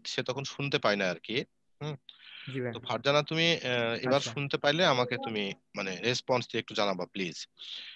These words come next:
Speaker 1: তুমি বলছিলা যে সাইলেন্ট লেটার থাক-, থাকে, তো ওগুলো কেন রাখা হয়? আচ্ছা, দেখো, ড্যাম শব্দটা ভার্ব, ড্যাম শব্দটা নাউন। এখন ড্যামের এন এ, এম এর পাশে এন আছে, এন কিন্তু উচ্চারিত হইতেছে না।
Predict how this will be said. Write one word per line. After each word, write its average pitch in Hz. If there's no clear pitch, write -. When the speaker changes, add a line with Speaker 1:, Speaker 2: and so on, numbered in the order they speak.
Speaker 1:
তুমি 151
বলছিলা 151
যে 165
সাইলেন্ট 143
লেটার 123
থাক-, -
থাকে, 127
তো 160
ওগুলো 151
কেন 143
রাখা 117
হয়? 87
আচ্ছা, 110
দেখো, 135
ড্যাম 139
শব্দটা 135
ভার্ব, 135
ড্যাম 135
শব্দটা 120
নাউন। 110
এখন 170
ড্যামের 147
এন 139
এ, 160
এম 147
এর 175
পাশে 151
এন 131
আছে, 120
এন 156
কিন্তু 131
উচ্চারিত 127
হইতেছে 113
না। 87